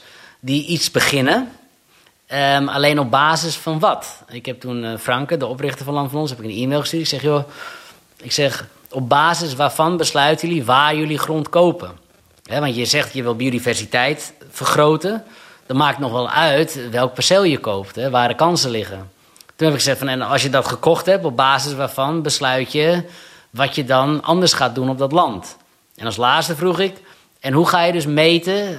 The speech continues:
dat je ook daadwerkelijk je doelen behaalt? Nou, op basis daarvan zei Franke: Van, ja, ik denk dat we even moeten praten. Hij is toen naar Wageningen gekomen en uiteindelijk heb ik,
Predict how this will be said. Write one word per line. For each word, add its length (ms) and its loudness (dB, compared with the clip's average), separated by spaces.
dat 380 -2
je 120 -4
ook 220 0
daadwerkelijk 480 0
je 120 -4
doelen 280 4
behaalt? 600 -2
Nou, 180 -10
op 80 -6
basis 220 4
daarvan 300 -2
zei 120 0
Franke: 340 0
Van, 140 -6
ja, 120 0
ik 120 -2
denk 140 -2
dat 120 0
we 360 -2
even 160 -6
moeten 180 0
praten. 460 2
Hij 140 0
is 80 2
toen 100 4
naar 100 4
Wageningen 460 2
gekomen 420 4
en 60 4
uiteindelijk 400 2
heb 140 2
ik, 220 -2